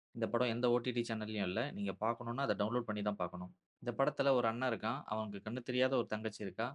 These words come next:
இவங்க அப்பா ஒரு மர்மமான முறையில இறந்து போயிறாரு. இதனால ஒருத்தரால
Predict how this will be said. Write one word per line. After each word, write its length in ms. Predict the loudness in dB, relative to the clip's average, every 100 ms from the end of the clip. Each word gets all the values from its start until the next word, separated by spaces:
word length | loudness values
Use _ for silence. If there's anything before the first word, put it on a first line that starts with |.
| -6
இவங்க 220 | -6 -2 -2
அப்பா 180 | 2 4
ஒரு 140 | 4
மர்மமான 440 | 2 -4 -4 -2 -2
முறையில 280 | -2 0 0
இறந்து 240 | 0 -2 -4
போயிறாரு. 380 | -4 -4 -6 -10 _ _ _ -2
இதனால 380 | 0 2 4 4
ஒருத்தரால 400 | 2 0 0